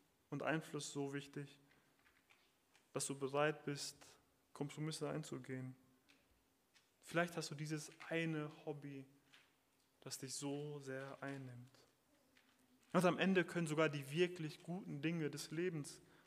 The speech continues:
dein Götze werden. Es ist ein Geschenk von Gott, wenn du verheiratet bist, vielleicht sogar Kinder hast.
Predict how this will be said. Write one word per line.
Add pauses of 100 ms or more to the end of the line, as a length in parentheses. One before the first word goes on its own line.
(140)
dein
Götze
werden. (1600)
Es
ist
ein
Geschenk
von
Gott,
wenn
du
verheiratet
bist, (720)
vielleicht
sogar
Kinder
hast.